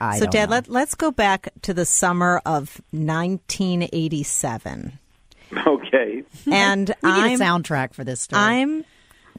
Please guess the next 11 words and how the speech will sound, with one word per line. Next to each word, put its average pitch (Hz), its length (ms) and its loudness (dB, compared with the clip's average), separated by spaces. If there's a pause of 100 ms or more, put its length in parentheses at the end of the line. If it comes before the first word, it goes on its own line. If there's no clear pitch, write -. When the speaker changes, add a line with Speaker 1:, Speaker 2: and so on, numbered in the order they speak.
(280)
Speaker 2:
driving 196 800 2
what 170 120 2
I 165 100 2
believe 175 320 0
was 180 160 0
a 165 60 0
Peugeot 151 840 -2 (600)
out 190 240 2
of 185 120 2
our 180 140 4
driveway 160 880 -2